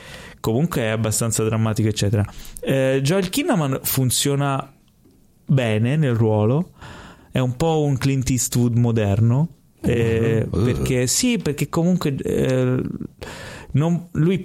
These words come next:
Speaker 1: ah, la, la chia-, la caratteristica, ho dimenticato un particolare importante del film, anzi,
Speaker 2: Ecco.
Speaker 1: il particolare importante del film. Quando lui, eh, all'inizio perde
Speaker 2: Perché
Speaker 1: il
Speaker 2: si
Speaker 1: figlio,
Speaker 2: chiama Silent
Speaker 1: perde
Speaker 2: Night?
Speaker 1: anche la voce.
Speaker 2: Eh.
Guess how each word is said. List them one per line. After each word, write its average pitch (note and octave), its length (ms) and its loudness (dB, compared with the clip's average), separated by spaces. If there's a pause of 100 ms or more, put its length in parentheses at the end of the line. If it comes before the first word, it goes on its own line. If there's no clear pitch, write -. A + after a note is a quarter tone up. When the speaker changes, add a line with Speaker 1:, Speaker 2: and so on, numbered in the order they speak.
Speaker 1:
ah, C#3 180 -2
la, C3 340 0
la C3+ 160 0
chia-, D#3 240 -2
la B2+ 120 0
caratteristica, B2+ 580 0
ho A2+ 80 0
dimenticato A2+ 400 2
un A#2+ 80 0
particolare A2 480 0
importante G#2+ 480 0
del G2+ 80 -6
film, A2+ 320 0
anzi, - 260 -2
Speaker 2:
Ecco. D3+ 80 0
Speaker 1:
il C3 140 0
particolare A2 460 0
importante G#2+ 320 0
del G#2 80 2
film. G#2+ 140 0 (360)
Quando F#3 280 0
lui, C3 360 0
eh, - 220 -4
all'inizio A#2 960 0
perde A2+ 220 0
Speaker 2:
Perché A2 160 0
Speaker 1:
il A2+ 40 -2
Speaker 2:
si A#2+ 140 -2
Speaker 1:
figlio, G2+ 120 2
Speaker 2:
chiama F2+ 160 0
Silent C#2+ 720 -2
Speaker 1:
perde D3+ 260 0
Speaker 2:
Night? E3+ 100 0
Speaker 1:
anche D#3 240 -2
la B2 100 0
voce. A2 540 0
Speaker 2:
Eh. G2 300 -2